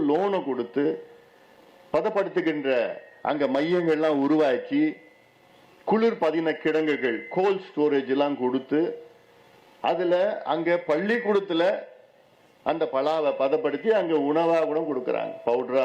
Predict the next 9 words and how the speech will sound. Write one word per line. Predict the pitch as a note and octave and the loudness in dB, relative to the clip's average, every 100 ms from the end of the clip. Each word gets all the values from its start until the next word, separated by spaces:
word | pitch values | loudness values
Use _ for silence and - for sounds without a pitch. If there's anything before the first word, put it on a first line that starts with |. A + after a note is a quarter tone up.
| B2+ | 0
மட்டும் | C3 C#3 | -2 0
இல்ல, | B2 B2 | 0 0
சத்து | A#2+ - C3 A#2+ | -2 -2 -2 0
உணவா | A#2 A#2+ A#2+ | 2 2 0
கொடுக்கறாங்க. | A2+ A#2+ A#2+ A#2 B2+ - - - - - - - - - - - - - - - - | 0 0 0 -2 -6 -10 -14 -20 -20 -20 -20 -20 -20 -20 -20 -20 -20 -20 -20 -8 0
அதுல | D#3+ G3 F3+ | 2 2 0
என்னன்னா, | F3+ G3 G3 G3+ D3+ | 0 0 0 -2 -2
பலா | D3+ F#3 F#3 | 0 0 0
பிஞ்சு, | E3 E3+ D#3 | -2 -2 0